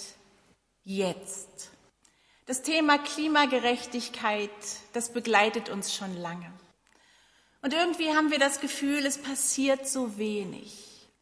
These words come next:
Wir sind alle gefordert. Jetzt,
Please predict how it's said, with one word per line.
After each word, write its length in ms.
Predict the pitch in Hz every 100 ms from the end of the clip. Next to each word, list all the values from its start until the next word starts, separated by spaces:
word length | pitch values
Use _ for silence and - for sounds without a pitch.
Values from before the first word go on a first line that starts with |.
| -
Wir 100 | 254
sind 220 | 277 269 - 220
alle 320 | 240 254 247
gefordert. 920 | 226 - - 208 175 180 - - - - - - _ _
Jetzt, 880 | _ 208 233 233 233 - - - -